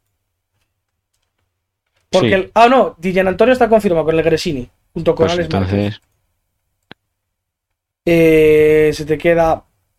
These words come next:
Speaker 1: Morbidelli, bueno, en teoría Morbidelli tiene contrato, pero a ver qué pasa con él. Darren Binder, que no se sabe qué va a pasar. Nah, en teoría sí, ese equipo para la Yamaha, si no entra Raúl Fernández, tiene que entrar alguien.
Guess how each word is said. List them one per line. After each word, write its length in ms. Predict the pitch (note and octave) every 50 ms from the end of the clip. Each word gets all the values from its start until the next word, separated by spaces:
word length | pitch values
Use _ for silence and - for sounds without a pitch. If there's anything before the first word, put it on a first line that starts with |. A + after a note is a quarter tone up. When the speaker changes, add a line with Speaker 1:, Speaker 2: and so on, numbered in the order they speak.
| _ _
Speaker 1:
Morbidelli, 920 | F3 E3+ E3 E3 E3 E3 E3+ E3+ E3 D#3+ D#3 D#3 D#3 F3 F#3 F#3 F#3 F3+
bueno, 200 | E3+ F3 F#3 E3
en 80 | C#3 -
teoría 380 | - - D#3+ D3 D#3 E3+ E3+ D#3+
Morbidelli 360 | E3+ E3 D#3 E3 E3 D#3+ D3+
tiene 180 | D#3+ D#3+ D#3
contrato, 480 | D3 D#3 D3+ D3 F#3+ G#3 G#3 A3 C4+ -
pero 120 | - F3 D3
a 40 | C#3
ver 60 | C#3
qué 80 | - C#3
pasa 200 | C#3+ C#3 - -
con 120 | D#3 E3
él. 140 | G3 A3 A3+
Darren 300 | F#3+ F#3+ F#3 F3 F3 F3
Binder, 320 | G3 A3+ A#3+ A#3 C4 C4
que 100 | C4 -
no 80 | C#3+ C#3+
se 80 | C3+ -
sabe 180 | D3+ C#3+ C#3
qué 60 | C#3+ D3
va 60 | C3+
a 40 | B2+
pasar. 380 | C3+ C3 - A3 A#3+ B3 B3 - _ _ _ _ _ _ _ _ _ _ _ _ _ _ _ _ _ _ _ _ _ _
Nah, 120 | B3 B3
en 80 | A3 E3+
teoría 260 | - F3 F#3+ A#3 A#3+
sí, 160 | A#3 - E3+
ese 160 | D#3+ D#3 -
equipo 380 | G3+ G3+ A3 G#3+ - G3+ F#3+ F3
para 160 | F#3+ F3 E3+
la 260 | E3 E3 D#3+ D#3+ D#3+
Yamaha, 400 | D#3+ D#3+ D#3+ F3 G#3 A3+ - C4
si 140 | B3+ - G#3
no 100 | F3+ F#3+
entra 180 | G3+ F#3+ G#3 G3
Raúl 200 | F#3 F#3+ F3+ -
Fernández, 420 | - F3+ F3 F#3+ G#3+ A#3+ B3 B3+
tiene 220 | - G3+ F3+ F3 -
que 120 | - E3+ E3
entrar 240 | D#3+ - - C#3+ B2+
alguien. 260 | A2+ G#2+ G2+ G2+